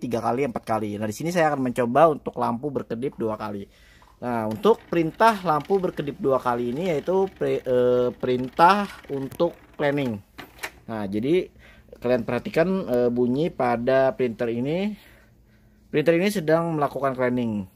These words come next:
Nah, kita tunggu prosesnya. Biasanya prosesnya memakan waktu sekitar satu menit. Nah, tapi perlu diketahui untuk printer yang tipe E empat ratus dan M G dua lima tujuh puluh ini,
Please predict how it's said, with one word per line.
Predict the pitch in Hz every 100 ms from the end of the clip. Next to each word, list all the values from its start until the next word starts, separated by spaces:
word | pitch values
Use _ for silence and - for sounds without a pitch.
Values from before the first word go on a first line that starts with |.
| _ _ _ _ _ - - - _ -
Nah, | -
kita | - 95
tunggu | 113 117 160 226 233
prosesnya. | - 110 113 104 139 180 202 -
Biasanya | 113 110 131 170 170
prosesnya | 156 151 - 156
memakan | 147 135 131 131
waktu | 156
sekitar | - - 127 - 135
satu | 127 117 117
menit. | 117 110 - - _ _ - _ - - - - - -
Nah, | 139 180
tapi | 214
perlu | 208 196
diketahui | 185 170 180 196 220
untuk | 185 180 170 160 -
printer | 160 143 190
yang | 185 160 - -
tipe | 147 190
E | 175 151
empat | 131 143 -
ratus | 143 - 202
dan | 151 139
M | 131 131 131
G | 156
dua | 151 139
lima | 127 127
tujuh | 123 123
puluh | 120 123
ini, | 123 120 156 196